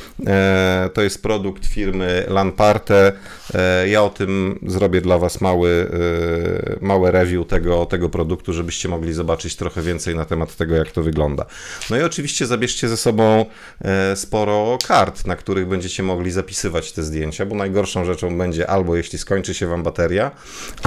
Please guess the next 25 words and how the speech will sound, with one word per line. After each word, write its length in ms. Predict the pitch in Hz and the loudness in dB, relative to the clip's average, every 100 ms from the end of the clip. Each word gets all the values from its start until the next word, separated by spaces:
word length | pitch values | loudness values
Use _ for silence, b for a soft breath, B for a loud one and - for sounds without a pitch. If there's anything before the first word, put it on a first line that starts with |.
| - | 0
albo 200 | 107 101 | 2 2
jeśli 260 | 98 104 | 0 -2
zabie-, 240 | 95 92 98 | -2 -2 -4
zabraknie 480 | 92 90 92 - 92 | -4 -2 -2 -2 -4
wam 160 | 92 92 | -2 -2
miejsca 540 | 92 - - 90 90 B B B B - | -2 -4 0 2 0 B B B B -2
na, 460 | 90 90 90 95 | 2 2 2 0
e, 280 | 90 90 90 | 0 0 -2
kartach 420 | - - 101 80 | 0 0 0 0
do 120 | 80 | 0
aparatu, 460 | 76 85 76 - 78 | 0 0 -2 -2 -4
więc 220 | 85 87 | -2 0
to 80 | 117 | 0
jest 160 | 107 - | 0 2
kolejna 380 | 101 104 101 | 4 6 4
rzecz, 200 | 90 92 | 2 0
którą 380 | - 98 90 90 - | 0 2 2 2 2
warto 300 | 95 92 101 | 2 2 0
ze 100 | 92 | 0
sobą 280 | - 87 87 | 0 0 0
zabrać. 360 | 78 76 - | 0 -2 -4
Jeśli 220 | 95 - 113 | -6 -6 -2
chodzi 240 | 127 123 | 0 2
o 60 | 117 | 2
kompozycję, 760 | 120 117 107 110 - 139 | 0 0 -2 -2 -2 -2